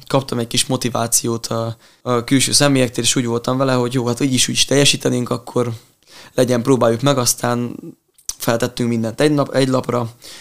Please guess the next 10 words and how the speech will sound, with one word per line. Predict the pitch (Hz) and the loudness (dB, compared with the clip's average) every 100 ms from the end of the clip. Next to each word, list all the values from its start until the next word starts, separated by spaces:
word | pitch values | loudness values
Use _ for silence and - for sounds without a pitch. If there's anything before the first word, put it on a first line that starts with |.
| - - - - - | -20 -20 -20 -20 -6
Végigmentem | 135 151 135 127 120 117 | 2 4 4 2 0 -2
a | 117 | -4
távon, | - 151 135 131 127 - | 0 2 2 2 0 -4
ugye | 127 123 | -2 0
ez | 120 | 2
huszonegy | 143 135 120 117 | 2 2 0 0
helyett | 117 113 | -4 -2
huszonöt | 131 120 127 139 | -2 0 0 0
kilométer | 135 123 120 120 117 113 | 0 0 0 0 0 0
volt. | 113 117 - | -2 -2 -4